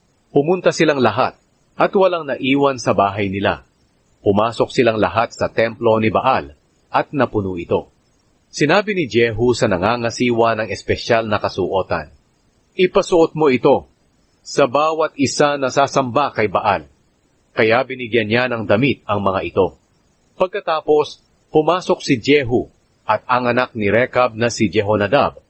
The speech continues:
sa templo ni Baal. Sinabi ni Jehu sa mga naglilingkod kay Baal,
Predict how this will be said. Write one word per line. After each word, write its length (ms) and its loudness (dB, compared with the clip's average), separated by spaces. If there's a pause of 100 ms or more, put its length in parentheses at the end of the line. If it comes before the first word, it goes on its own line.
(140)
sa 160 0
templo 480 0
ni 120 -2
Baal. 400 0 (680)
Sinabi 480 0
ni 120 -10
Jehu 480 2
sa 120 0
mga 320 0
naglilingkod 680 0
kay 160 2
Baal, 440 -2